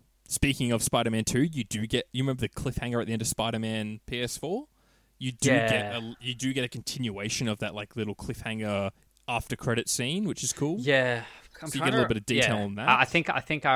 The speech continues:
Speaker 2: remember it. I fucking loved that game. Like, when I do
Speaker 1: So
Speaker 2: get
Speaker 1: good.
Speaker 2: my P S five, I'm getting the, the
Speaker 1: Deluxe edition,
Speaker 2: deluxe,
Speaker 1: or?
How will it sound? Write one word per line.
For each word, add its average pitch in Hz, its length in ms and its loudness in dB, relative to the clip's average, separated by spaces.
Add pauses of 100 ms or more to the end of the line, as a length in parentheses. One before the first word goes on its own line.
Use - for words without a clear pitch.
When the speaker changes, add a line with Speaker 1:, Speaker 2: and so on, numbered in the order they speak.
Speaker 2:
remember 101 380 -4
it. 110 100 -6
I - 20 -10
fucking 190 380 -2
loved 101 260 -2
that 98 180 -6
game. 98 340 -6
Like, 110 240 0 (180)
when 135 200 6
I 202 120 4
do 120 160 -4
Speaker 1:
So 107 160 -2
Speaker 2:
get 110 80 2
Speaker 1:
good. 101 80 -2
Speaker 2:
my 117 100 2
P 107 260 -8
S 104 180 -6
five, 104 540 -8 (160)
I'm 120 140 0
getting 139 320 4
the, 110 540 4 (380)
the 120 120 0
Speaker 1:
Deluxe 107 320 0
edition, 113 180 2
Speaker 2:
deluxe, 127 420 0
Speaker 1:
or? - 20 4